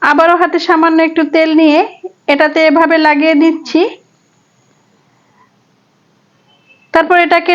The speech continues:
রেখে দিব তিরিশ মিনিটের জন্য। ফিরে আসছি তিরিশ মিনিট পর। তিরিশ মিনিট পর আবারও হাত দিয়ে বাতাসগুলোকে বের করে দিয়ে খুব ভালো করে মথে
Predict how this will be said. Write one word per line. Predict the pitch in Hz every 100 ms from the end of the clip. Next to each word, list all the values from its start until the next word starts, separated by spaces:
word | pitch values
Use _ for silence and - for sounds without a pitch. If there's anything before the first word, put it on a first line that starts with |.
| 330
রেখে | 330 349 339
দিব | 311 302 403 - -
তিরিশ | 330 330 339
মিনিটের | 339 311 330 285
জন্য। | 320 311 302 320 427 - _ _ _ _ _ _ _ _ _ _ _ _ _
ফিরে | 330 339 349
আসছি | 349 349 - 311 403 -
তিরিশ | - 330 330 339
মিনিট | 339 330 339
পর। | 311 294 349 - _ _ _ _ _ _ _ _ _ _ _ _ _ _ _ _ _ _ _ _ _ _ _ _ _ _ _ _ _ _ _ _ _ _
তিরিশ | 349 359 359 359
মিনিট | 349 359 359
পর | 302 349 381 - - -
আবারও | 294 320 330
হাত | 320 302 285
দিয়ে | 330
বাতাসগুলোকে | 311 302 311 294 311 311 320 277
বের | 302 302
করে | 311 311 285
দিয়ে | 311 285 370 - _ _
খুব | - 285 294
ভালো | 302 302
করে | 311 302 302
মথে | 302